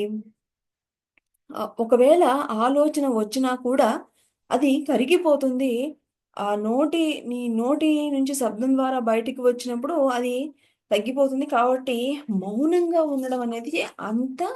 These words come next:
ఎంత ఉత్తమమని మరి చెప్తున్నారు. కాబట్టి, ఆహ్, మరి మనకి, ఆహ్, ప్రతి, ఆహ్, మన యొక్క చూసేటువంటి దృష్టిని బట్టే మన యొక్క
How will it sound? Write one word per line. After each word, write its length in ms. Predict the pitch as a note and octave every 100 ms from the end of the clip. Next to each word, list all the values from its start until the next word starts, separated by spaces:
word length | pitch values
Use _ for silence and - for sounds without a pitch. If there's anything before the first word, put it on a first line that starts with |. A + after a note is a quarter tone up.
| -
ఎంత 360 | F#3+ G#3 A#3+ D#4+ D4
ఉత్తమమని 800 | A#3 - - F4+ F4 C4 B3 F4+ E5 _ - - _ _ _ -
మరి 180 | B3+ C4+ A3+ C4
చెప్తున్నారు. 600 | A3 F#3+ G#3+ G#3 F#3+ - - _ _ _ G3+
కాబట్టి, 400 | F#3+ A3+ B3 A3 A3 - _ _ _ _ -
ఆహ్, 300 | G3 G3 G3
మరి 360 | G3+ G3+ G#3
మనకి, 420 | G#3 G3+ A3 B3+ G#3+ C#4+ - _ _ _ _ _ _
ఆహ్, 380 | G#3+ F#3+ F#3+ F#3+ G#3+ G#3+ _ _ _ _ _ A#3
ప్రతి, 380 | A3+ A3+ D4+ C#4+ - - _ _ _ _ _ _ _ -
ఆహ్, 160 | G#3+
మన 180 | G#3+ A3
యొక్క 280 | A3+ A3 A3 A3+ G#3+ A#3+ - -
చూసేటువంటి 1040 | B3+ C4+ C4+ C4+ B3+ B3+ A#3+ A#3 A#3 A#3+ G#3+ A#3 -
దృష్టిని 500 | F#3+ A3 A3 - B3+
బట్టే 640 | B3 A3+ A3 A#3+ A3+ A3+ A#3+
మన 200 | A3 G3+
యొక్క 300 | G#3 G#3